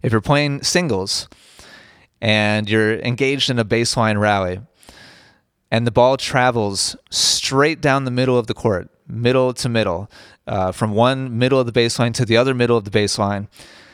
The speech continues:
after you've hit that shot that's gone right down the center of the court, you can stay right in the middle of the court.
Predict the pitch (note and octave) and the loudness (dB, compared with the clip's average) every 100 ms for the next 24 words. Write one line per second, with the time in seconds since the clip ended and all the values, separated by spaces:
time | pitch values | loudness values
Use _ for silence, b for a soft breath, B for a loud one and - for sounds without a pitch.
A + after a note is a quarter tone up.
0 | B - A2 C3 - C3 B2 - - B2+ | B -2 2 2 0 -2 -2 -2 0 2
1 | A2+ - C3 A#2+ G2+ - G2 G#2 - A2 | 2 2 2 2 0 -4 -4 -2 0 0
2 | G2+ F#2+ G2+ A#2+ C#3+ C#3+ C3+ B2+ C3+ B2 | 0 -2 0 2 2 0 0 0 0 0
3 | A#2+ G2+ - B2+ D#3+ - b b b b | 0 -2 0 0 0 -8 b b b b
4 | - - E3+ C#3+ - E3+ E3 B2 B2+ F3 | -6 -2 -2 -2 0 0 0 -2 -6 -6
5 | A2 G#2+ G#2+ A2+ A2+ A2+ A2+ G#2+ - C3+ | 0 2 2 0 0 2 0 -2 -2 -2
6 | F#2 - | -2 -8